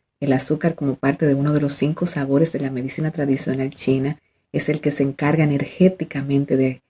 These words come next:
permitir la distribución de todos los nutrientes y de todo lo que se reparte en el organismo, de, o que no se aglomere mucho, pero sobre todo que fluya. Entonces, ¿qué sucede con el azúcar? ¿Por qué tenemos que hablar de este tema?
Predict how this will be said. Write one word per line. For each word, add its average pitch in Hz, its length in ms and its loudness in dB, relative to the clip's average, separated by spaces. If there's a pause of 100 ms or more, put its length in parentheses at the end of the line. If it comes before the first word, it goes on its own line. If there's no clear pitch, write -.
(280)
permitir 151 540 4
la 175 140 8
distribución 151 1040 -2 (380)
de 147 80 0
todos 143 280 6
los 165 200 4
nutrientes 151 800 2
y 139 80 2
de - 80 -6
todo 143 260 2
lo 170 100 4
que 160 100 0
se 160 140 -2
reparte 151 760 -2
en 143 100 -2
el 139 140 -2
organismo, 135 760 0 (480)
de, 131 300 4 (500)
o 143 140 0
que 135 100 0
no 135 140 2
se 165 100 2
aglomere 151 440 2
mucho, 202 480 4 (360)
pero 135 280 0
sobre 135 220 0
todo 135 220 2
que - 120 -10
fluya. - 500 -4 (160)
Entonces, - 500 -2
¿qué 185 140 2
sucede 202 540 2
con 131 180 -6
el 131 80 -6
azúcar? 135 480 -2
¿Por - 220 -2
qué 165 100 2
tenemos 175 480 6
que 151 260 2
hablar 147 560 6
de 151 100 2
este - 220 -2
tema? 131 520 0